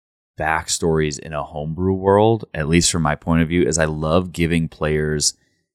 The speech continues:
agency to create stuff about the area that they're in that then becomes canon to the world that you've created. Like, there's just a different level of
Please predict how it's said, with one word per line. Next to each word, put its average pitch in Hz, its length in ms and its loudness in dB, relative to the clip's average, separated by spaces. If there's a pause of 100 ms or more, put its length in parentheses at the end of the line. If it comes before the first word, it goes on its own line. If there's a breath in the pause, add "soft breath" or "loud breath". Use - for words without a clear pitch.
(240)
agency 95 580 4
to 90 180 0
create 76 640 -2
stuff 76 560 -2
about 73 520 -4
the - 180 -8
area 73 320 -2
that 71 160 -4
they're 73 160 -6
in 71 280 -8
that 69 180 -12
then 73 180 -4
becomes 69 640 -6 (560)
canon 76 540 0
to - 120 -6
the 76 100 2
world 69 600 -2 (800)
that 78 200 2
you've 65 120 -4
created. 67 300 -2
Like, 87 160 4
there's 95 160 6
just 95 160 2
a 92 40 4
different 82 400 0
level 78 540 -2
of 71 480 0